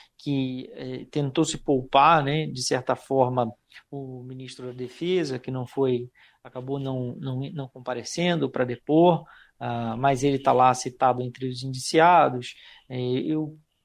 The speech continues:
con-, conversei com alguns militares essa semana, da ativa, do Exército, porque os quatro in-, indiciados são do Exército, é, e a, e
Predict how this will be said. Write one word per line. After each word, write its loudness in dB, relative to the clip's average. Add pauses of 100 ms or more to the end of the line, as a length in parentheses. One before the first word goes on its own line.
(140)
con-, -6
conversei 2
com -6
alguns -4
militares 2
essa -4
semana, -2
da 0
ativa, 0
do -2
Exército, 2
porque -10
os -8
quatro 2
in-, -2
indiciados 2 (400)
são 2
do -2
Exército, 2 (480)
é, 0
e 4
a, 6
e -4